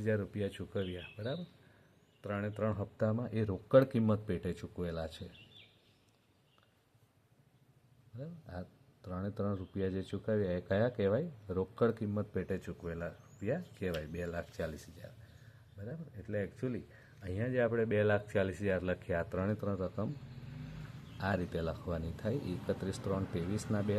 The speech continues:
લાખ ચાલીસ હજાર, ચોવીસના પણ બે લાખ ચાલીસ હજાર અને એકત્રીસ ત્રણ પચીસના બે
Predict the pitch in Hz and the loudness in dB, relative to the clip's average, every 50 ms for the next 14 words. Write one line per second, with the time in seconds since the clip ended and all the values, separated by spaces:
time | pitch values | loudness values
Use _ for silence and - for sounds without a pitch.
0 | 110 110 107 107 - - - 104 104 110 107 104 101 101 113 113 117 - - - | 4 2 2 0 0 2 2 4 4 4 0 0 0 0 2 2 0 -2 -4 -2
1 | 95 85 82 85 101 107 - - 110 107 104 107 110 107 104 107 98 101 104 104 | 0 0 0 0 -2 -4 -2 0 0 0 2 2 2 0 2 2 0 0 2 0
2 | 107 107 - - - 104 101 107 110 104 104 98 104 110 104 95 90 87 82 82 | 0 -2 -4 -2 0 0 2 2 0 -2 -2 0 0 2 2 2 0 -2 -4 -4
3 | - - 92 - 95 95 - - 90 90 92 - - 87 - - - 95 90 - | -4 -4 -4 -2 -4 -6 -4 -4 -2 -2 -2 -2 -4 -8 -8 -6 -6 -6 -6 -6
4 | - - 110 151 196 - - - - - - - - - - - - - 98 92 | -4 -4 -4 -4 -4 -6 -10 -18 -20 -20 -20 -20 -20 -20 -20 -20 -16 -10 -6 -4
5 | 90 | -2